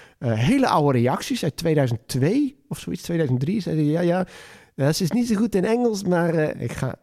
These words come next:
Vlaams accent. "Ze is niet zo goed in Engels, maar, eh, is wel een toffe gast." <laughs> Dus, eh, maar dit liedje, eh, heel breekbaar gezongen ook weer. Ehm,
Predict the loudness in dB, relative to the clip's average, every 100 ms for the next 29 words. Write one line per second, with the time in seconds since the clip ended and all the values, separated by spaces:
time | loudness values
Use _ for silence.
0 | -18 -6 -2 -2 -4 -6 -6 -2 2 2
1 | 4 2 4 2 4 2 4 2 4 2
2 | 0 0 2 2 2 0 0 0 -2 -2
3 | _ -2 0 0 2 0 -2 -12 -8 -8
4 | -8 -18 -16 -16 -8 -2 -2 -2 -2 -2
5 | -2 -10 -16 -20 _ _ 0 2 4 4
6 | 2 2 2 0 -6 _ -4 -2 -4 -6
7 | -16 -4 0 2 2 2 2 2 2 2
8 | 2 2 2 2 0 -2 0 2 2 0
9 | -4 -8 -6 -4 -4